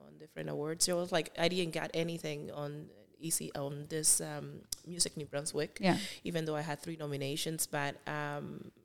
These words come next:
Speaker 1: I, somebody asked me the other day, yesterday in, on C B C, you know, "Do you think they, you know, is that something that you need to have?" I don't need an award. I need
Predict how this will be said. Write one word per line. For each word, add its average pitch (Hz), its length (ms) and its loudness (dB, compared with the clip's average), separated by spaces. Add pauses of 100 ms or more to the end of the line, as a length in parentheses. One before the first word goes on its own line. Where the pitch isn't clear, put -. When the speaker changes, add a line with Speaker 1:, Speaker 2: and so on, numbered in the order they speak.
(920)
Speaker 1:
I, 170 200 4
somebody 208 340 6
asked 165 240 4
me 208 240 0
the 202 140 0
other 190 100 2
day, 196 280 -2
yesterday 185 560 0
in, 175 120 -4
on 165 140 -2
C - 100 2
B - 120 -2
C, 160 140 0
you 82 200 -2
know, 80 140 -4 (400)
"Do 160 80 -12
you 165 80 0
think 170 260 -2
they, 160 420 -2 (180)
you 156 80 -20
know, 147 180 -20
is 147 120 -4
that 156 140 2
something 160 300 2
that 147 100 -2
you 143 100 -4
need 143 360 -4
to 254 120 -2
have?" 247 460 -2
I 170 120 0
don't 156 200 -4
need 156 160 -6
an 147 120 -4
award. 151 460 -4 (120)
I 147 160 -2
need 147 260 -8